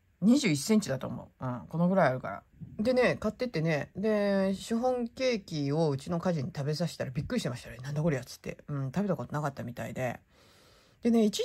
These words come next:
時期ね、パリでもね、シフォンケーキのお店ができたんですよ。もちろんやってるのは日本人です。はい、日本人がやり始めたんだけど、その後どうなったんだろう。長続きしなかったかもしれないね。まず知られてないっていうのと、美味しいんだけど、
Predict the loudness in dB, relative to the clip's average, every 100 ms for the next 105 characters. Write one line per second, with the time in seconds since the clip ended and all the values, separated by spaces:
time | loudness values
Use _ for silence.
0 | 0 4 4 4 4 4 4 4 2 0
1 | -2 -4 -2 -2 0 -2 2 2 4 4
2 | 2 0 2 2 2 0 0 2 4 4
3 | 4 2 2 4 4 2 -2 -4 -10 -6
4 | -4 0 2 2 2 0 0 0 0 0
5 | 0 0 -2 -4 0 2 2 _ _ _
6 | _ _ _ _ _ _ _ -12 -4 -2
7 | 0 0 4 2 4 2 2 0 2 2
8 | 0 -2 -2 -2 -2 0 -2 -2 -6 -8
9 | -8 -6 -2 -2 -4 -18 -20 -20 -20 -20
10 | -20 -18 -2 2 6 6 4 -2 0 4
11 | 6 6 4 4 4 2 0 0 2 2
12 | 4 4 0 -2 0 0 0 0 6 8
13 | 10 10 8 6 4